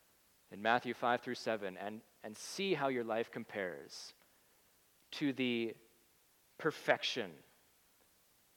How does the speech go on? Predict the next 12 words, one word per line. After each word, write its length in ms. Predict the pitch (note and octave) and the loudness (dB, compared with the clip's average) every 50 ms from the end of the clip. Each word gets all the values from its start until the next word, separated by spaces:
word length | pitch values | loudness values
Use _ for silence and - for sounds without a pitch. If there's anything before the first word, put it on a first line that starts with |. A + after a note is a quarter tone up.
| _ _ _ _ _ _ _ _ _ - | _ _ _ _ _ _ _ _ _ -8
which 200 | - B2+ B2 - | -6 -6 -4 0
God 240 | - C3+ B2 B2 A2+ | 0 2 2 2 2
requires, 640 | A#2 A2+ - - - G#2 G2 G2+ F#2+ F2 E2 E2+ - | 0 -2 0 2 4 4 4 4 2 0 -2 -6 -8
the 100 | - G#2 | -10 -10
standard 500 | - - - - C#3+ C#3 C#3+ C#3 C3+ B2+ | -10 -6 2 4 6 6 8 8 8 6
of 100 | B2 - | 6 4
holiness 840 | - - B2+ B2 A#2+ A#2 A2 G2+ F#2+ E2 - - - - - - - - _ - - - _ _ _ _ _ _ _ _ _ - | 4 -2 0 2 2 0 0 -2 -4 -6 -8 -10 -14 -14 -14 -16 -18 -20 _ -20 -20 -20 _ _ _ _ _ _ _ _ _ -16
which 160 | G#2 G2+ - | -10 -8 -6
he 120 | - C3 | -4 -2
demands 380 | A#2 A2+ G#2 F#2+ F#2 F#2 F2+ F2+ | -2 0 0 0 0 0 -2 -6
of 100 | F#2 E2+ | -8 -6
us. 480 | E2+ D2 C#2+ - - - - - - | -6 -6 -6 -8 -14 -16 -18 -18 -20